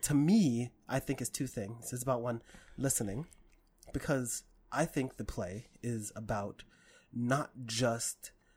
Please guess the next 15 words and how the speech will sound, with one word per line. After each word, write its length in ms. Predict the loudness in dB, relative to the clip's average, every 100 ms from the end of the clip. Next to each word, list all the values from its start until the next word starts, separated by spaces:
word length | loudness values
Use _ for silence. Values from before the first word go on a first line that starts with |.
| _ _ _ -4
the 120 | -2
racial 280 | 0 -2 -2
differences 600 | -2 -4 -4 -4 -4 -6 -10
between 220 | -6 -4
the 60 |
partners. 560 | -2 -2 -2 -4 -6 -8 -6
It's 240 | -6 -2
not 260 | -2 -2 0
really 260 | 0 2 0
that 260 | -2 -4
the 40 | -4
white 140 | -6
people 180 | -4 -4
are 60 |
evil, 460 | -2 -2 -2 -4 -6